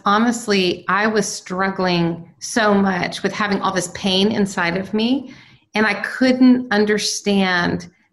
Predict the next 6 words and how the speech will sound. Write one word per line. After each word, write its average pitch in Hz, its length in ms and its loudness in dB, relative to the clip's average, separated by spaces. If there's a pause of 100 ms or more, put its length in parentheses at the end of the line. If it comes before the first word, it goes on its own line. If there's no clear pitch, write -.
how 214 260 2
I 214 100 2
could 208 180 -4
possibly 196 460 -2
forgive 185 680 -2
because 196 540 -2